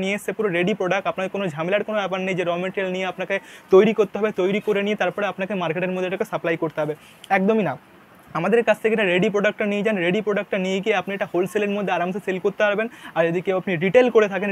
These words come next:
রিটেলের মধ্যে তো আরও আপনি বেশি মা-, মার্জিনে আপনি profit করতে পারবেন। আর তাছাড়াও যদি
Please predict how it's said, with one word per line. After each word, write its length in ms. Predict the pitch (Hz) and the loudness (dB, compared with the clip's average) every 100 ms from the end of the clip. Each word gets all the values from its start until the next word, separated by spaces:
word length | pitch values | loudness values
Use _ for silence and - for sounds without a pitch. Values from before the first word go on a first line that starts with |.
| 180 | -2
রিটেলের 280 | 208 208 202 | 0 0 -2
মধ্যে 140 | 202 | -2
তো 100 | 208 180 | 0 2
আরও 120 | 196 196 | 2 -2
আপনি 120 | 208 170 | -2 -2
বেশি 160 | 175 214 | 0 -2
মা-, 180 | 180 165 | -4 -2
মার্জিনে 260 | 165 160 185 | -2 -2 -4
আপনি 120 | 202 | -4
profit 300 | 190 165 165 - | -2 -2 -2 -2
করতে 180 | 175 175 | -2 0
পারবেন। 200 | 156 143 147 - - - | 0 -2 -8 -14 -10 -4
আর 60 | 170 | 0
তাছাড়াও 320 | 170 165 214 | 0 0 2
যদি 100 | 220 | 4